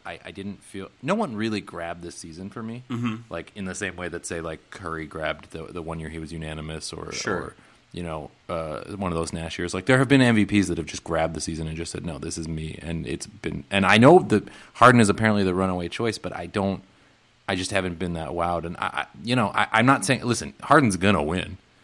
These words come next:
Speaker 2: Yeah.
Speaker 1: But I, I think if it was me, I'd probably go LeBron.
Speaker 2: Yeah, to me, like, I, I would listen to that argument, but they, Houston won fifteen more games. Like, I think that's, like,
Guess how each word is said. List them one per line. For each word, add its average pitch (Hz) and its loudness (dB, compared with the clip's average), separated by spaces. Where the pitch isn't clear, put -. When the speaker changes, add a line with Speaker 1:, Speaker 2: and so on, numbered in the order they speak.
Speaker 2:
Yeah. 117 -2
Speaker 1:
But - 2
I, 101 -8
I 107 -2
think 202 2
if 135 4
it 113 2
was 101 4
me, 95 2
I'd 82 -6
probably - -6
go - -12
LeBron. - -16
Speaker 2:
Yeah, 135 2
to 139 -4
me, 180 4
like, 175 0
I, 131 2
I 131 4
would 139 -4
listen 127 -2
to 156 -2
that 120 2
argument, 107 -2
but 107 -10
they, 117 -4
Houston 127 -6
won 123 -2
fifteen 117 -8
more 104 -2
games. 98 -10
Like, 90 -10
I 90 -8
think 98 -10
that's, - -10
like, 90 -10